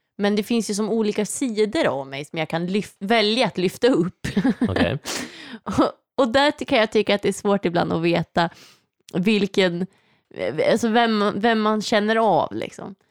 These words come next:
Speaker 1: Eh, ska jag vara förföriskt het? Ja, nu tänker du,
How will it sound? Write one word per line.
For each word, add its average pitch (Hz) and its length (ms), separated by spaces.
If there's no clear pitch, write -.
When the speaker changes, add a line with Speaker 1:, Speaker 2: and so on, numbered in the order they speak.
Speaker 1:
Eh, 185 500
ska 214 300
jag 190 340
vara 180 580
förföriskt 226 1700
het? - 880
Ja, 185 500
nu 202 460
tänker 190 380
du, 170 360